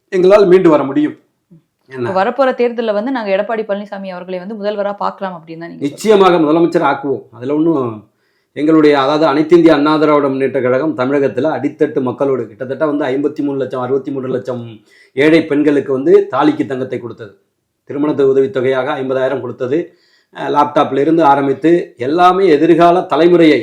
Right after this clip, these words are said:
Speaker 1: உருவாக்க வி-, விஷுவலைஸ் பண்ணி தான் வந்து புரட்சித் தலைவி அம்மா அவர்கள் கொண்டு வந்த திட்டங்கள். எந்த திட்டங்களும் நீங்க விமர்சனம் பண்ண முடியாது. திமுக கொண்டு வந்த திட்டங்களை நீங்க விமர்சனம் பண்ண முடியாது. தொலைக்காட்சி பெட்டினா சன் கேபிள் விஷன், அவங்க சுமங்கலி கேபிள் விஷனை வளர்க்கறதுக்காக கொண்டு வந்தது.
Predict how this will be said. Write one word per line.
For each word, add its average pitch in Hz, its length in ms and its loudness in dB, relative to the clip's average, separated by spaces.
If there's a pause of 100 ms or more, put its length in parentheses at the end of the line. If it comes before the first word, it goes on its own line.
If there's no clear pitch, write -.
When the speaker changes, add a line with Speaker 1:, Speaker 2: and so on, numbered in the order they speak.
(140)
Speaker 1:
உருவாக்க 156 380 2
வி-, 135 300 0
விஷுவலைஸ் 156 420 2
பண்ணி 151 160 2
தான் 165 200 2
வந்து 151 160 6
புரட்சித் 143 280 -4
தலைவி 151 200 4
அம்மா 143 220 0
அவர்கள் 147 340 2
கொண்டு 139 140 -4
வந்த 131 160 -4
திட்டங்கள். 160 460 0 (400)
எந்த 185 280 4
திட்டங்களும் 196 520 6
நீங்க 180 140 8
விமர்சனம் 165 400 6
பண்ண 147 100 2
முடியாது. 131 260 -2
திமுக 185 360 4
கொண்டு 170 180 6
வந்த 165 120 4
திட்டங்களை 170 380 0
நீங்க 156 140 2
விமர்சனம் 156 380 2
பண்ண 143 120 -2
முடியாது. 120 240 -14
தொலைக்காட்சி 165 360 -2
பெட்டினா 165 400 2 (520)
சன் 175 180 0
கேபிள் 170 280 6
விஷன், 156 180 4
அவங்க 147 240 2
சுமங்கலி 170 400 4
கேபிள் 165 240 4
விஷனை 151 240 2
வளர்க்கறதுக்காக 160 560 2
கொண்டு 139 200 -4
வந்தது. 117 260 -8